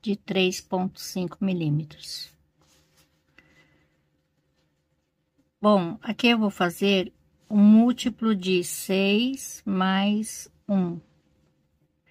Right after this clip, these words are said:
Então, é só fazer seis mais seis mais seis até o tamanho desejado. E lá no final,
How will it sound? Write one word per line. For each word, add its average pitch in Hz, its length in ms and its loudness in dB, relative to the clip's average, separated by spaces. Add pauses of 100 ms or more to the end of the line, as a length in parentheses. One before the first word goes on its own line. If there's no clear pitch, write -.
(480)
Então, 208 300 0
é 202 80 2
só 220 180 -4
fazer 185 440 -4
seis 208 720 -4
mais 170 200 -8
seis 202 640 -4
mais 156 280 -6
seis 190 880 -6 (100)
até 160 320 -8
o 185 80 -4
tamanho 170 540 -6
desejado. 190 1000 -4 (320)
E 190 80 -8
lá 175 220 -2
no 185 100 -4
final, 185 800 -6